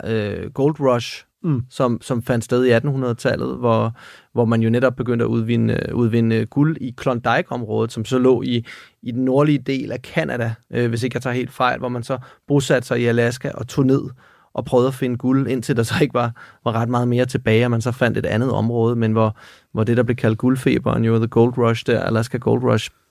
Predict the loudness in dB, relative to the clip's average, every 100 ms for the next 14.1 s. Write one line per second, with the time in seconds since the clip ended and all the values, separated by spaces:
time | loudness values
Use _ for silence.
0 | _ _ _ _ _ _ -2 0 0 -2
1 | -12 _ -12 -4 0 0 0 -6 -8 -2
2 | -2 -2 -6 -2 0 0 0 -2 -2 -4
3 | -4 -2 2 2 2 0 0 0 0 0
4 | 0 0 0 -6 -8 -2 4 4 4 -4
5 | _ _ -20 -18 -2 2 2 2 2 2
6 | 2 0 -2 _ _ _ _ _ _ _
7 | _ _ _ _ _ 0 2 2 2 4
8 | 4 4 2 4 4 2 0 2 0 2
9 | 2 2 0 0 0 0 -6 -2 -2 0
10 | 2 2 2 -4 -2 -2 0 2 4 2
11 | 2 2 0 2 0 -2 -4 -2 0 -2
12 | 0 2 2 0 -2 -4 0 0 0 -2
13 | 0 2 0 0 0 0 -2 -2 0 0
14 | 0